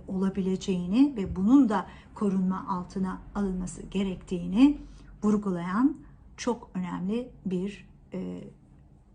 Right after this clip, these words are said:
ifade. Özetlersek İstanbul Sözleşmesi birçok,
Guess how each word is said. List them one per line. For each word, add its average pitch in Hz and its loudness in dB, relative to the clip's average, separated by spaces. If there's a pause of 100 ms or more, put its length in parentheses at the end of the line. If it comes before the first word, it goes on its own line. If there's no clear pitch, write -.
(120)
ifade. 185 -8 (440)
Özetlersek 226 2 (400)
İstanbul 226 6 (140)
Sözleşmesi 196 0 (500)
birçok, 247 4